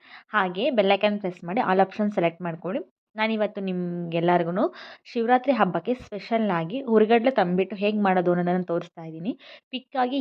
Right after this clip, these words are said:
ಈಸಿಯಾಗಿ ಬೇಗ ಮಾಡ್ಕೋಬೋದು. ಹೇಗ್ ಮಾಡೋದು ಅಂತ ನೋಡ್ಕೊಂಡ್ ಬರೋಣ. ಅದಕ್ಕೆ ಬೇಕಾಗಿರ್ತಕ್ಕಂಥ ಸಾಮಗ್ರಿಗಳನ್ನ ನೋಡ್ಕೊಂಡ್ ಬರೋಣ. ನಾನಿಲ್ಲಿ ಒಂದ್ ಕಪ್ ಅಷ್ಟು ಹುರ್ಗಡ್ಲೆ ತಗೊಂಡಿದ್ದೀನಿ. ಹಾಗೆ ಅದೇ ಕಪ್ನ ನಾನು ಒಂದೂವರೆ ಕಪ್ನಷ್ಟು ಬೆಲ್ಲ ತಗೊಂಡಿದ್ದೀನಿ. ಬೆಲ್ಲನ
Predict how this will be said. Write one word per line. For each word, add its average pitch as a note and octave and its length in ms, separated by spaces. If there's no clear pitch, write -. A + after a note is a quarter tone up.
ಈಸಿಯಾಗಿ A#3 540
ಬೇಗ A3 280
ಮಾಡ್ಕೋಬೋದು. F3 600
ಹೇಗ್ B3 200
ಮಾಡೋದು F#3+ 300
ಅಂತ F#3 200
ನೋಡ್ಕೊಂಡ್ F#3 440
ಬರೋಣ. E3 260
ಅದಕ್ಕೆ A3+ 260
ಬೇಕಾಗಿರ್ತಕ್ಕಂಥ G3 880
ಸಾಮಗ್ರಿಗಳನ್ನ F#3+ 840
ನೋಡ್ಕೊಂಡ್ F3+ 420
ಬರೋಣ. D#3+ 240
ನಾನಿಲ್ಲಿ G3 400
ಒಂದ್ A3 260
ಕಪ್ A3+ 220
ಅಷ್ಟು F#3 320
ಹುರ್ಗಡ್ಲೆ G#3+ 480
ತಗೊಂಡಿದ್ದೀನಿ. F3+ 540
ಹಾಗೆ A3 260
ಅದೇ G3 280
ಕಪ್ನ G3+ 300
ನಾನು F#3+ 260
ಒಂದೂವರೆ G#3+ 480
ಕಪ್ನಷ್ಟು F#3 600
ಬೆಲ್ಲ G3 240
ತಗೊಂಡಿದ್ದೀನಿ. F#3+ 640
ಬೆಲ್ಲನ A3 440